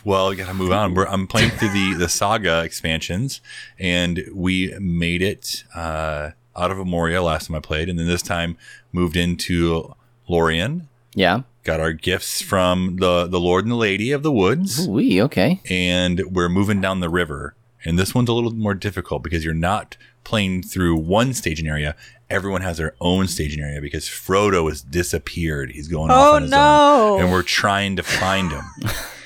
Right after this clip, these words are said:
Speaker 1: Okay?
Speaker 3: He probably has the
Speaker 2: Classic.
Speaker 3: ring on.
Speaker 1: Difficult.
Speaker 3: He has the ring on.
Speaker 2: Classic
Speaker 1: Classic Frodo.
Speaker 2: Frodo.
Speaker 1: Classic Frodo. Uh, so, super fun. Ended up beating that one and moving on. So,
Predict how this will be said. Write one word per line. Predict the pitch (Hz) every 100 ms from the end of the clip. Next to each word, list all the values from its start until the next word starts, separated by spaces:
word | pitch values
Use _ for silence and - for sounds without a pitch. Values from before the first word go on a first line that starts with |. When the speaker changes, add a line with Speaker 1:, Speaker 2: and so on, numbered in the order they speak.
| - -
Speaker 1:
Okay? | 78 90 87 101
Speaker 3:
He |
probably | 262 277 -
has | 294
the | 247 -
Speaker 2:
Classic. |
Speaker 3:
ring | 285 302
on. | 269 214
Speaker 1:
Difficult. | 190 170
Speaker 3:
He | 208
has | 233 233
the |
ring | 240 87
on. | 95
Speaker 2:
Classic | 95 92 101
Speaker 1:
Classic |
Frodo. | 87 82 82 82 78
Speaker 2:
Frodo. | - - - -
Speaker 1:
Classic | - 104 104 110 101 104
Frodo. | - 92 78 71 73 82 -
Uh, | 98 98 95 90 90 85 85 - _ -
so, | - 143 104 90 - _ _ _ _ -
super | - 143
fun. | - 110 101
Ended | - 113 101
up | 90 - 98
beating | 95 90
that | 87
one | 87 85
and | 87
moving | 92 92
on. | 90 95
So, | - 85 80 76